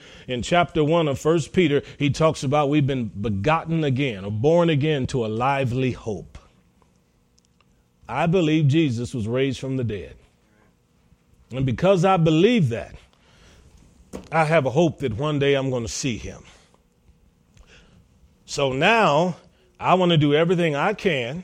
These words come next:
to tell as many people on planet Earth about him, because I have the expectation that one day I'm gonna see him face to face, and I don't wanna stand before him and then him say to me, "You could have done more." Well, he probably will,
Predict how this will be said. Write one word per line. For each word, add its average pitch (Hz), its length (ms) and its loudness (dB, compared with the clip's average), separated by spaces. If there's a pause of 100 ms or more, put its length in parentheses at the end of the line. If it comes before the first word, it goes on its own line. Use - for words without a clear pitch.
(720)
to 156 100 -2
tell 160 240 6
as 131 140 0
many 196 220 4
people 185 320 4
on 160 160 2
planet 196 340 2
Earth 190 180 6
about 180 380 6
him, 117 320 -8 (460)
because 160 340 6
I 165 120 4
have 160 220 0
the 139 140 2
expectation 214 800 4
that 156 140 2
one 180 220 2
day 180 120 4
I'm 170 120 2
gonna 156 160 2
see 202 200 -2
him 170 200 0
face 160 260 2
to 135 100 -6
face, 196 260 2 (280)
and 131 120 -2
I 190 160 2
don't 233 160 4
wanna 208 200 4
stand 226 480 0
before 233 480 8
him 156 360 2 (300)
and 170 240 2
then 185 320 2 (180)
him 220 540 2 (100)
say 208 440 4
to 170 180 6
me, 196 380 4 (100)
"You 131 160 0
could 139 160 0
have 123 120 -2
done 120 200 0
more." 110 340 -8 (1160)
Well, 120 100 -4
he 139 60 0
probably 110 360 -4
will, 120 360 -6